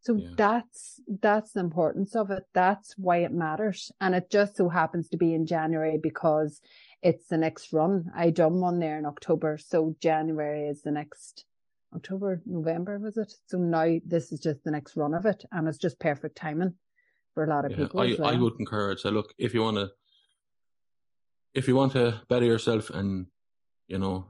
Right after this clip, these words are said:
Speaker 2: um, everyone likes a little lift up sometimes, a little hand.
Speaker 1: Mm.
Speaker 2: Um, I would say, look, the link is in the description as well. I'm also gonna leave Donna's link of to her Instagram account in the description. And if you'd like,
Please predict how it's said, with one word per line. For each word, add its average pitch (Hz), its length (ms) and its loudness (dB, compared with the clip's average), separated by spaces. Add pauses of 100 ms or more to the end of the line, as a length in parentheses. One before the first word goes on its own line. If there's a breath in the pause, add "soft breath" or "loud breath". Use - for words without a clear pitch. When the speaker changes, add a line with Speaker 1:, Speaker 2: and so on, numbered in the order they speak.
Speaker 2:
um, 92 360 -4
everyone 104 300 2
likes 104 200 -2
a 107 40 2
little 95 380 -4 (100)
lift - 280 -2
up - 120 -2
sometimes, 90 560 -4 (140)
a 95 140 -6
little 95 260 -4
hand. 107 560 2
Speaker 1:
Mm. - 40 -4
Speaker 2:
Um, 92 320 -4 (680)
I 98 80 2
would 101 120 2
say, 98 140 2
look, 113 200 2
the 107 100 2
link 135 180 4
is 120 80 2
in 110 100 2
the 107 60 0
description 101 400 -4
as 90 100 -4
well. 95 160 -2
I'm 98 100 2
also 135 200 2
gonna 120 180 2
leave 107 220 0
Donna's 98 300 -2
link 98 340 -4
of 92 160 -8
to 98 100 -8
her - 60 -4
Instagram 92 480 -2
account 87 380 -6
in 92 80 -8
the 92 80 -10
description. 82 500 -6
And 92 140 -4
if 85 40 -4
you'd 98 120 -4
like, 107 260 -2